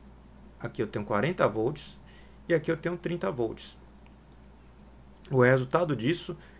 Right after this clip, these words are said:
é um fasor que vai tá aqui, ou de forma equivalente,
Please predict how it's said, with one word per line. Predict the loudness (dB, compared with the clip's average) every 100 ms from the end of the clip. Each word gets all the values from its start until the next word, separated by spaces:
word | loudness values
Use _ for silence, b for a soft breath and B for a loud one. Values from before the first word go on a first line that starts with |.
| B 0
é | 0
um |
fasor | 2 2 2 2 0
que | 2
vai | 2 4
tá | 2
aqui, | 0 -2 -6 -6 -8 -20 -20 -20 B B B 6
ou | 8 8
de | 2
forma | 4 4 4
equivalente, | 4 4 6 2 -2 -8